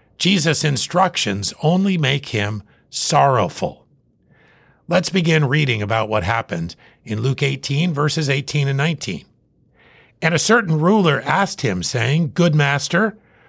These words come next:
what shall I do to inherit eternal life?' And Jesus said unto him,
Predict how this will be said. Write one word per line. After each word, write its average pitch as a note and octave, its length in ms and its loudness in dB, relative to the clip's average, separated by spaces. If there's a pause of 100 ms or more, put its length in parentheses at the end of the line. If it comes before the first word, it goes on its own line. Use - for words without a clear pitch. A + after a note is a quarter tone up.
(500)
what A3 240 2
shall D4 240 2
I A#3 180 4
do C#3 460 2
to C3 180 0
inherit D#3 420 4
eternal C3 440 0
life?' - 560 -2 (760)
And B2+ 140 0
Jesus C#3 400 0
said F3+ 280 0
unto A2 200 0
him, F#2 320 -6